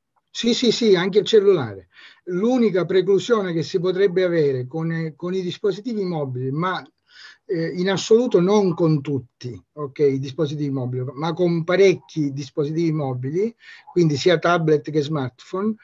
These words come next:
la preclusione a cui ci potremmo trovare di fronte è quella di non poter utilizzare, ehm, la funzione progetti, questa che, questa, diciamo, che adesso vi farò sperimentare direttamente,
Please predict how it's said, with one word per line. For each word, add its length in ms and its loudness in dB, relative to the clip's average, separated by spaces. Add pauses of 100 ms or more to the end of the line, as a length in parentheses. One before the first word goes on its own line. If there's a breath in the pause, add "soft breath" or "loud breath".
(320 loud breath)
la 260 4
preclusione 760 4
a 100 -2
cui 220 2
ci 140 -6
potremmo 460 0
trovare 500 0
di 140 -2
fronte 540 0
è 120 -4
quella 640 2
di 260 -4
non 460 -2
poter 720 0
utilizzare, 1000 -2 (560 loud breath)
ehm, 580 -2
la 160 -2
funzione 720 2
progetti, 1000 0
questa 420 0
che, 160 -4 (240)
questa, 640 -4
diciamo, 480 -6
che 400 -2
adesso 340 -2
vi 80 0
farò 260 0
sperimentare 720 0
direttamente, 880 -4